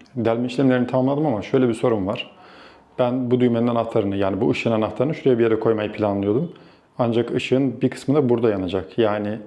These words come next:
güç kablosu önce buradan aşağıya inecek. Ee, anahtardan sonra tekrar yukarıya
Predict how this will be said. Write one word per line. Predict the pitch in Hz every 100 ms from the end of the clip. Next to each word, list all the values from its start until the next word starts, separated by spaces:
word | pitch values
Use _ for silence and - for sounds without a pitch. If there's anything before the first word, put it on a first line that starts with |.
| -
güç | 110 127 131
kablosu | - 110 98 90 - -
önce | 117 107 107
buradan | 107 104
aşağıya | 113 - 110 101
inecek. | 104 113 123 135 - -
Ee, | 107 101
anahtardan | - 107 104 120 113 123
sonra | - 135 110 92
tekrar | 113 - 110 - - - _ -
yukarıya | 107 110 104 95